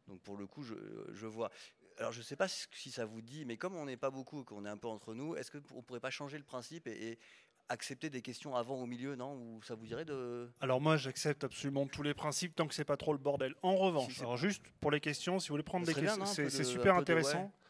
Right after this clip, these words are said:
Speaker 2: Par contre, revenez vers l'avant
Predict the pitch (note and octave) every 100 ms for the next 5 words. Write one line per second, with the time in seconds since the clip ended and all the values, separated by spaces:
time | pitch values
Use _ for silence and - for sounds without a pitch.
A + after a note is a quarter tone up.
0 | _ - C#3 D#3+ - - - - _ _
1 | _ - A#2 D#3+ F3+ F#3 E3+ D#3 D3 C#3+
2 | F3+ A3